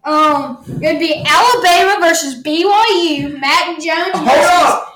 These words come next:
Speaker 1: Mac Jones versus Zach Wilson.
Speaker 2: Okay, I know you're gonna go absolutely insane on me, but I think they could lose by ten points. I think they could give 'em a decent
Speaker 1: Definitely.
Speaker 2: game.
Speaker 1: Definitely.
Speaker 2: Oh, you agree?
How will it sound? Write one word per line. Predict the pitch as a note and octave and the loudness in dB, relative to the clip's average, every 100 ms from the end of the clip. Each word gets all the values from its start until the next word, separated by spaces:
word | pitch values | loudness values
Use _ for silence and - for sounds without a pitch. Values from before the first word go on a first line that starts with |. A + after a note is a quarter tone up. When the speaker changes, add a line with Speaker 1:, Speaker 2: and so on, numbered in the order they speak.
| _ - | _ -2
Speaker 1:
Mac | D#4+ G#4 E4+ | 0 0 0
Jones | F#4 F4 G4+ G#4 F4+ | 2 2 2 -2 -4
versus | E4 F4 F4 D4+ | 0 0 0 -4
Zach | C#4+ C#4+ - | -2 -2 -2
Wilson. | F#4+ G4 - C#4+ D4 D4 | -2 -2 -2 -6 -8 -2
Speaker 2:
Okay, | D4 C4+ C4+ G3 E3 F3 | 0 2 2 2 0 0
I | C4 C4+ | 2 4
know | D4+ | 4
you're | D4+ C4 | 4 2
gonna | B3+ G3+ | 2 2
go | G#3+ G#3 | 2 0
absolutely | G3 A#3 B3+ - B3+ B3 A#3+ A3+ G#3 | 2 2 2 -2 -2 -2 -2 -2 -2
insane | F#3+ - A3+ A3 G3 | -2 -2 0 0 0
on | D#3+ C#3+ C#3 | -2 -6 -10
me, | B2 A2 _ _ _ _ D#3 | -14 -16 _ _ _ _ -6
but | A3 | 0
I | A3 E4 E4+ - | 2 4 2 0
think | C#4 C#4+ G#3+ - - _ _ _ | 0 0 -2 -6 -20 _ _ _
they | G#3 A3+ A3+ | -2 0 0
could | G3+ | -2
lose | F#3+ G#3+ A3 E3 | 0 0 0 0
by | E3 D#3+ - | 0 0 0
ten | E3 C#3+ - | -4 -6 -6
points. | D#3+ D3 A#2 - - | -6 -6 -8 -16 -8
I | E3 | -6
think | F3+ G#3 G3+ | -4 -6 -4
they | G3 | -4
could | F#3+ D#3+ | -4 -2
give | E3+ | -4
'em | F3+ E3+ D#3 - | -4 -8 -10 -6
a | D#3 - | -6 -4
decent | D#3+ F3 | -4 0
Speaker 1:
Definitely. | D#4 E4 - - | 0 0 -2 -2
Speaker 2:
game. | D#3 D#3 B2 A3 - _ | 0 0 -4 -8 -14 _
Speaker 1:
Definitely. | C4+ C4+ C4+ A#3+ A#3+ B3 B3 _ _ - _ - | -10 -10 -10 -18 -18 -20 -20 _ _ -20 _ 0
Speaker 2:
Oh, | F4 D#4 | 2 2
you | A#3+ C4+ C4+ | 2 0 -2
agree? | C4 E4+ E4 F#3 C3+ | -2 0 0 -2 -4